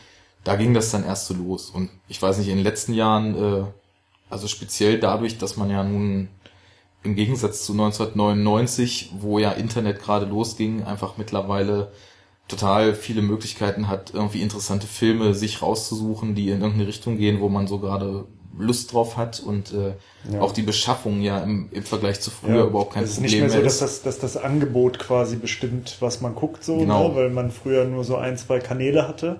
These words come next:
Speaker 1: Genau.
Speaker 2: Videothek und Fernsehen und auch das hat nicht alles abgedeckt, ne?
Speaker 1: Ja.
Speaker 2: Ja, ja.
Speaker 1: Naja, aber so bin ich, glaub ich, damals so vor, vor fünfzehn Jahren dann ungefähr auf den Trichter gekommen,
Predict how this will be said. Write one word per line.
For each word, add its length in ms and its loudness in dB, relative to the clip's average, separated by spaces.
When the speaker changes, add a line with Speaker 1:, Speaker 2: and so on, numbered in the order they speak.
Speaker 1:
Genau. 400 0
Speaker 2:
Videothek 580 -2
und 120 -6
Fernsehen 680 -2
und 180 -4
auch 140 -2
das 240 -6
hat 140 -2
nicht 200 -4
alles 220 -4
abgedeckt, 640 -6
ne? 200 -8
Speaker 1:
Ja. 280 -4
Speaker 2:
Ja, 120 -8
ja. 220 -10
Speaker 1:
Naja, 280 6
aber 180 2
so 440 2
bin 200 0
ich, 420 -2
glaub 160 2
ich, 140 -8
damals 800 0
so 60 -2
vor, 280 0
vor 180 -4
fünfzehn 480 -4
Jahren 280 -2
dann 160 -2
ungefähr 640 -4
auf 160 -8
den 160 -4
Trichter 340 -6
gekommen, 520 -4